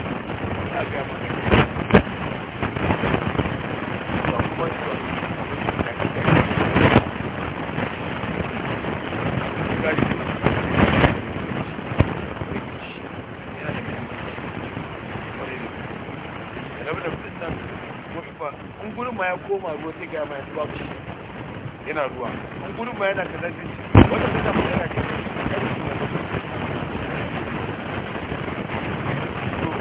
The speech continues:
da su kenan a yanzu a zamanance akwai wanda kuma suka tsara yi. Shi kuma wanda kawai ba shi da yawa, kawai wuraren da aka ambata musu. Shi ne kawai suka ɗauko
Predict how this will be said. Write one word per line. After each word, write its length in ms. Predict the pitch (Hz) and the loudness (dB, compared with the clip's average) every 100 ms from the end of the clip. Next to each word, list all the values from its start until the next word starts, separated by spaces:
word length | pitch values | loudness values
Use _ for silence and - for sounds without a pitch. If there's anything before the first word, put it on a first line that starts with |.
| - - | -2 0
da 100 | 175 233 | 4 6
su 80 | - | 4
kenan 240 | - 185 180 | 4 -4 -4
a 20 | 165 | -4
yanzu 240 | 156 - | -4 -4
a 140 | - 170 | -2 -4
zamanance 840 | 147 143 143 147 147 147 - 185 - - - - - - - - - | -4 -4 -4 -6 -8 -10 -8 -8 -8 -10 -10 -10 -10 -10 -12 -12 -6
akwai 560 | 131 139 - 196 202 208 - | -4 -4 -4 -4 -2 -4 -8
wanda 220 | 160 147 | -8 -8
kuma 200 | - 175 | -10 -10
suka 200 | - - - | -10 -12 -2
tsara 300 | 165 160 147 | 2 2 0
yi. 80 | 127 - - - - - - - - - - - - - - - - - - | -8 -12 -12 -12 -12 -12 -12 -12 -12 -12 -12 -12 -12 -12 -12 -12 -12 -12 -12
Shi 60 | - | -10
kuma 160 | 196 | -6
wanda 240 | 202 196 165 | -6 -4 -8
kawai 340 | - 196 165 - - - - - | -4 -4 -4 -10 -14 -14 -14 -4
ba 160 | 175 165 | -2 -2
shi 100 | - | -8
da 60 | 151 | -10
yawa, 140 | 143 127 | -8 -8
kawai 240 | - 185 165 - - - - - | -8 -8 -10 -10 -14 -14 -12 -8
wuraren 340 | 185 170 170 | -4 -4 -4
da 80 | 156 | -8
aka 160 | 156 151 | -8 -10
ambata 300 | 147 151 143 | -10 -10 -12
musu. 220 | - - - - - - - - - - - - - - - - - - - - - - - - - - - | -12 -14 -12 -12 -12 -14 -12 -12 -12 -12 -12 -12 -14 -12 -12 -12 -14 -14 -14 -12 -14 -14 -14 -12 -12 -12 -12
Shi 60 | - | -8
ne 100 | 160 | -6
kawai 240 | - 170 | -6 -8
suka 140 | 143 120 | -10 -10
ɗauko 260 | - - | -12 -12